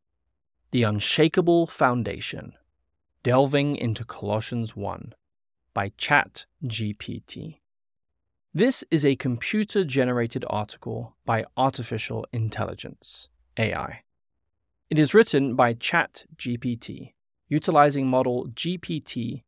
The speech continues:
four, May twenty-four, twenty twenty-three version. This article has not been edited in any way and is the response to the below prompt. Prompt: Write an inspiring, practical,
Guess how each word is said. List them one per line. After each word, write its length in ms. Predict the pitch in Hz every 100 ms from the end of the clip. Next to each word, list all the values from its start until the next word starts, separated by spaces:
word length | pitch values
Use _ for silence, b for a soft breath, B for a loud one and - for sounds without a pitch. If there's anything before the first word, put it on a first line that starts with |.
| _
four, 460 | - - - - _ _ _ _ _ _ _
May 160 | 127 131
twenty-four, 680 | - 175 165 - 120 113 117 _ _ _ -
twenty 260 | 123 107
twenty-three 540 | 104 110 107 110 107 104
version. 520 | 110 - - - - - _ _ _ _ _ _ _ _ _ _ _
This 160 | 170
article 520 | - 202 202 196 185 156
has 200 | 165 151
not 220 | 175 -
been 140 | 196
edited 460 | - 151 165 202 -
in 220 | - 127 - -
any 220 | 170 190
way 360 | 117 95 - - _ _ _ _
and 120 | 254
is 220 | 131 170
the 100 | 330
response 680 | 381 - - 107 113 - - - _ -
to 100 | 143
the 80 | 127
below 320 | 127 101 104
prompt. 480 | - 113 - _ - _ _ _ _ _ _ _ _ _ _
Prompt: 380 | - 139 - - _ _ _ _ _ _
Write 240 | 143 170
an 100 | 180
inspiring, 800 | 151 139 - 170 180 185 180 180 - -
practical, 680 | - 156 - 143 147 139